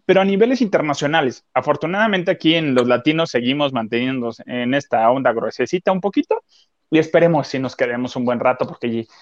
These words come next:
¿por qué no me voy a comprar ropa otra vez, eh? La verdad.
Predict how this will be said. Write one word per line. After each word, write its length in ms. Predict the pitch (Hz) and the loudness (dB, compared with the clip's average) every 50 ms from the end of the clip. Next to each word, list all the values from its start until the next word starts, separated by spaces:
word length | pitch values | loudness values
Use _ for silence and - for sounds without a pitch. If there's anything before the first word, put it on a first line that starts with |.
| - - - _ - | -20 -20 -20 _ -4
¿por 140 | 135 - | -4 0
qué 80 | 190 202 | 0 2
no 80 | 233 262 | 2 4
me 100 | 233 160 | 4 6
voy 120 | 151 147 | 6 6
a 80 | 143 143 | 4 4
comprar 300 | - 143 123 143 135 123 | 2 0 2 2 2 2
ropa 240 | 131 127 - 127 120 | 2 0 0 0 -4
otra 200 | - 113 113 110 | 0 0 0 0
vez, 200 | 107 101 - - | 0 -4 -8 -8
eh? 100 | 151 190 | -8 -6
La 140 | - - - | -6 -10 -10
verdad. 180 | 107 113 117 | -12 -16 -16